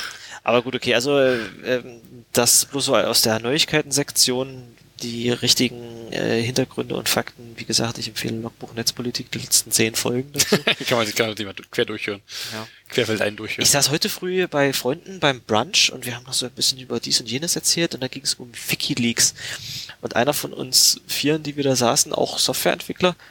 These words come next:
Speaker 1: sagt, äh, gibt's den Assange eigentlich noch? Was ist denn aus dem geworden? Und alle
Speaker 2: Oh,
Speaker 1: so,
Speaker 2: warte
Speaker 1: naja,
Speaker 2: mal, das ist
Speaker 1: du
Speaker 2: ja
Speaker 1: hast
Speaker 2: jetzt
Speaker 1: gehört,
Speaker 2: gerade
Speaker 1: dass der neulich
Speaker 2: Ja,
Speaker 1: irgendwie
Speaker 2: eben,
Speaker 1: aus
Speaker 2: ist doch
Speaker 1: der,
Speaker 2: jetzt gerade wieder eine Neuigkeit.
Speaker 1: aus der Botschaft rausgeflogen ist und jetzt irgendwie in Haft sitzt oder in Untersuchungshaft sitzt.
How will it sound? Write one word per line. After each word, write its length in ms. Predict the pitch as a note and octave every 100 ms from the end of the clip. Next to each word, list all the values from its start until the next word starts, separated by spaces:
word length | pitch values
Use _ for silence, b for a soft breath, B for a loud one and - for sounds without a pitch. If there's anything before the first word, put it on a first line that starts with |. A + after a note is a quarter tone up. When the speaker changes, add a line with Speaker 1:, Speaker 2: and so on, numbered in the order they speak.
| B
Speaker 1:
sagt, 220 | - - _ B B B B B _ -
äh, 100 | A2 G#2+ G#2+ - -
gibt's 280 | - -
den 160 | - C#3+ D3+ -
Assange 300 | B2+ - - -
eigentlich 280 | G3 G#3 -
noch? 160 | G#3
Was 120 | - -
ist 100 | -
denn 60 | -
aus 120 | -
dem 200 | - D#3+
geworden? 380 | D#3+ D3 - -
Und 140 | -
alle 120 | - -
Speaker 2:
Oh, 20 |
Speaker 1:
so, 60 |
Speaker 2:
warte 120 | G#2+ F2+
Speaker 1:
naja, 140 | F#2
Speaker 2:
mal, 40 | F#2+
das 120 | F#2+
ist 60 | G2
Speaker 1:
du 40 |
Speaker 2:
ja 60 | G2+
Speaker 1:
hast 80 | A2+
Speaker 2:
jetzt 60 |
Speaker 1:
gehört, 140 | A#2 A2
Speaker 2:
gerade 80 | A2+
Speaker 1:
dass 100 | G#2+
der 120 | B2
neulich 320 | A#2 A#2+ B2
Speaker 2:
Ja, 80 | B2
Speaker 1:
irgendwie 200 | A#2+ -
Speaker 2:
eben, 60 | A#2
Speaker 1:
aus 100 | A2+
Speaker 2:
ist 60 | A2
doch 40 |
Speaker 1:
der, 80 | A2+
Speaker 2:
jetzt 180 | B2 -
gerade 220 | B2 A#2
wieder 140 | A#2
eine 80 | A2+ A2
Neuigkeit. 220 | A2 C3+
Speaker 1:
aus 60 | -
der 100 | A#2+
Botschaft 460 | A2 C3+ F#3+ F#3 -
rausgeflogen 520 | E3+ - - E3 F3
ist 160 | F3+ -
und 120 | -
jetzt 160 | - -
irgendwie 520 | D3 D#3 D3 - -
in 260 | - -
Haft 240 | C3 - -
sitzt 440 | F3+ - - -
oder 260 | - - -
in 160 | - -
Untersuchungshaft 840 | - B2+ E3+ - - - - -
sitzt. 280 | - -